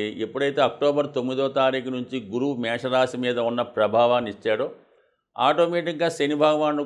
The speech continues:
కూడా మూడో దృష్టితో మేషరాశి వారిని చూసి, ఆ, మరి అక్టోబర్ తొమ్మిది తర్వాత మీరు ఏమైనా ప్రభుత్వపరమైన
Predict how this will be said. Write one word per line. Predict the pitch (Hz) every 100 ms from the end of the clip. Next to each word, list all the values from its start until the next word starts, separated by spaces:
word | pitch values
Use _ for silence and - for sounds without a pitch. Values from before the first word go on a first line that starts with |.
| 139
కూడా | 143 139 123
మూడో | 135 139 131
దృష్టితో | 131 - 139 101 78 95
మేషరాశి | 107 120 117 117 113
వారిని | 120 117 104
చూసి, | 110 185 - -
ఆ, | - - _ _ _
మరి | 123 127 - - 113
అక్టోబర్ | 110 151 143 143 131
తొమ్మిది | 123 127 127 127
తర్వాత | 123 123 123
మీరు | 117 113
ఏమైనా | 113 117 147 - _ _ _ _
ప్రభుత్వపరమైన | 110 131 175 175 175 165 156 156